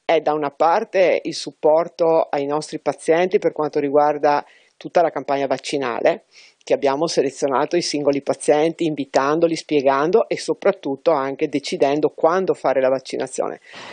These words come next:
Dall'altra parte tutta la campagna dei tamponi, che in queste settimane, soprattutto a gennaio, visto l'andamento epidemico,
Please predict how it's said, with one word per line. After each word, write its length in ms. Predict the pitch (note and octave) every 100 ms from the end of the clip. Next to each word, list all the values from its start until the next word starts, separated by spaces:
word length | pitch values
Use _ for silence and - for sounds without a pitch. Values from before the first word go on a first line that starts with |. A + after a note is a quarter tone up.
| - -
Dall'altra 440 | G3+ F#3+ D#3+ G#3+
parte 600 | - D#3+ D#3 - G#3+ A3+
tutta 220 | - D3 -
la 100 | F#3
campagna 380 | D3+ C#3 D#3+
dei 180 | D#3 C#3
tamponi, 600 | C#3+ C#3+ E3 F#3+ F3 C3
che 120 | - D3+
in 320 | C#3+ - C#3
queste 360 | D3+ D#3 -
settimane, 720 | D3 D3+ - D#3+ E3 D#3+ D3 C3
soprattutto 420 | - C#3 D3+ D3
a 60 |
gennaio, 480 | C#3+ C#3+ C#3 D3+ D#3
visto 320 | C3 D#3 D#3
l'andamento 680 | C#3 C#3 C3+ D3 D3 D3 C3+ D#3 F#3 F#3+ -
epidemico, 760 | - F3+ D3 C3 D#3 - E3+